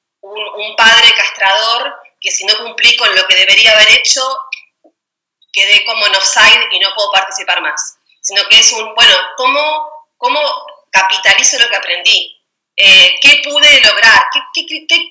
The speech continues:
quizá me sorprendió? Porque no sabía que estaba, eh, predispuesta o predispuesto a este proceso, y este año aprendí un montón de esto. O sea, yo, por ejemplo, no sabía que este año,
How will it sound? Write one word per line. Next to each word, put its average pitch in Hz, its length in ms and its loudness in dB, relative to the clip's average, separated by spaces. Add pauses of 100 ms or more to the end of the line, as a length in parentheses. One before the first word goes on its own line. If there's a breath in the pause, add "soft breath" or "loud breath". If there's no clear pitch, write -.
(100)
quizá 285 400 2
me 311 100 0
sorprendió? - 520 0 (120)
Porque 285 200 -2
no 269 100 2
sabía 262 300 -2
que - 80 -10
estaba, 240 480 2 (640 loud breath)
eh, 190 640 2
predispuesta 277 960 2
o - 60 4
predispuesto 233 720 -4
a 185 100 4
este - 300 -4
proceso, - 600 0 (160)
y - 80 4
este - 160 -2
año 254 180 0
aprendí 208 280 -6
un 220 80 -10
montón 214 300 -10
de 240 120 2
esto. - 280 0
O - 40 -8
sea, 170 240 -6 (380 soft breath)
yo, - 160 -10
por 214 100 -2
ejemplo, 240 380 -4
no - 120 2
sabía 208 420 2
que 247 80 -4
este - 200 -6
año, 233 500 0